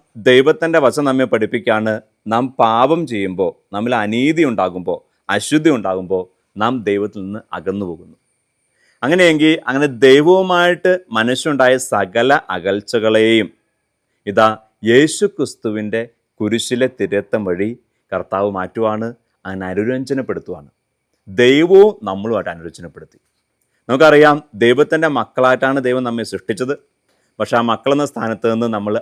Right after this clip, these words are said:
അകന്നു പോയിട്ടുണ്ടെങ്കിൽ, ഇതാ യേശു ക്രിസ്തുവിൻ്റെ തിരുരക്തം വഴി, കുരിശിലെ മരണം വഴി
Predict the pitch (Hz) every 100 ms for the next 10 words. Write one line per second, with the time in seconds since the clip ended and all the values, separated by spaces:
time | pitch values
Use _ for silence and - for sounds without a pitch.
0 | _ 80 82 113 165 147 120 98 92 82
1 | 80 90 82 _ _ _ 143 104 104 -
2 | _ 101 107 131 131 - - 95 92 90
3 | 92 92 _ - 98 104 101 104 87 82
4 | 78 _ - 98 98 - 104 104 90 87
5 | 110 95 85